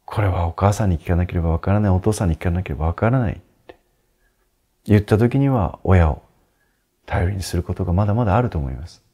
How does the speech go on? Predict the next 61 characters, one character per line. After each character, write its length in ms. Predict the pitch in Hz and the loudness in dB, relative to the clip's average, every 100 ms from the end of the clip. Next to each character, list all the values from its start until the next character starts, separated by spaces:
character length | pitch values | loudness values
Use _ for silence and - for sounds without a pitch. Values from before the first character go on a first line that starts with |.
| _ _ _ _ | _ _ _ _
ま 100 | - | -2
た、 240 | - 107 101 - _ _ _ _ _ _ _ _ _ | 0 0 -2 -12 _ _ _ _ _ _ _ _ _
お 40 | 95 | 0
金 200 | 101 110 | 4 4
が 80 | 107 | 4
な 100 | 101 | 4
く 80 | |
な 120 | 123 117 | 4 2
っ 40 | |
た 140 | - | 0
っ 40 | 113 | -6
て 40 | - | -2
言 120 | 101 | -2
っ 20 | |
た 120 | 156 | 2
ら、 260 | 147 90 - - | 2 2 0 -2
お 80 | |
父 120 | 92 90 | 0 2
さ 100 | 90 | 2
ん 20 | |
お 40 | |
母 100 | 78 | 2
さ 100 | 90 90 | 2 2
ん 20 | |
を 60 | |
頼 160 | - 98 | 2 4
り 80 | 90 | 4
に 80 | 82 | 2
来 100 | 98 | 2
る 60 | |
こ 80 | 95 | 2
と 60 | 123 | 2
が 120 | 117 | 2
あ 40 | |
る 60 | 101 | 2
か 140 | - | -2
も 80 | 127 | -6
し 120 | - | -6
れ 60 | 80 | -8
ま 100 | 87 | -10
せ 140 | - | -16
ん。 20 | - _ _ _ _ _ _ _ _ _ _ _ | -20 _ _ _ _ _ _ _ _ _ _ _
け 80 | - | 4
れ 60 | 92 | 4
ど 20 | |
も、 80 | 87 | 6
そ 100 | 117 | 4
れ 60 | |
だ 100 | 127 | 4
け 120 | 139 | 6
優 120 | 107 101 | 6 4
秀 200 | - 113 | 4 2
な 100 | 104 | 2
息 180 | 92 | 2
子 80 | - | -2
さ 140 | 95 101 | -2 0
ん 60 | |
で 80 | 98 | 0
あ 60 | 127 | 0
れ 80 | 104 | -2
ば、 180 | 85 | -8